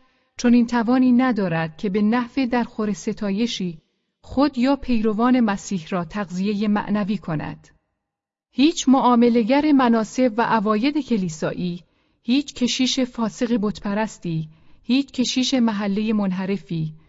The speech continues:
پاپ یا کاردینال قلابی، عاشقان دنیا، نوید دهندگان دروغین آمرزش، ریاکاران،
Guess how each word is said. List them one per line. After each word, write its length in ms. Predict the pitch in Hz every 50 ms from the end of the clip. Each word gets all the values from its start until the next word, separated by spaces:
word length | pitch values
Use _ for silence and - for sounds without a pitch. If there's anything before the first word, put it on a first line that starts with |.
| _ _ _ _ _ _
پاپ 360 | - 240 254 262 262 - - 277
یا 80 | 269
کاردینال 680 | 262 - - 240 233 208 180 202 208 214 226 233 233 233
قلابی، 800 | 226 - 208 202 185 175 175 165 160 160 180 196 233 254 254 - - - - _ - - - - -
عاشقان 600 | - 214 - - - 214 190 190 214 208 202 214
دنیا، 600 | 185 165 190 180 165 165 170 202 220 247 254 254 - - _ _ _ _ _ _ -
نوید 420 | 208 220 202 185 214 208 180 165
دهندگان 680 | 190 202 185 196 196 190 170 180 165 185 196 196 196 196
دروغین 560 | 170 165 190 180 185 185 175 - 294 320 302
آمرزش، 840 | 233 208 202 190 175 170 170 156 156 - 233 254 254 247 - - - - - - - - _ - -
ریاکاران، 840 | 214 208 220 220 202 - - - 196 175 165 180 208 233 254 254